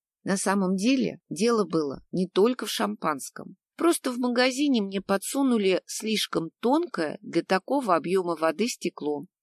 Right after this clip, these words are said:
и пробка от шампанского только поспособствовала неизбежной аварии.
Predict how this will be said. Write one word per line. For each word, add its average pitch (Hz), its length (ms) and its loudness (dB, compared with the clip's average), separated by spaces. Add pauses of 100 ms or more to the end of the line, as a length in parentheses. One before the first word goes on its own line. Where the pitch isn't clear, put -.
(120)
и 240 120 0
пробка 339 420 2
от 165 60 2
шампанского 151 960 -6
только 339 320 2
поспособствовала 185 1120 -2 (120)
неизбежной 180 760 -2
аварии. 147 480 -4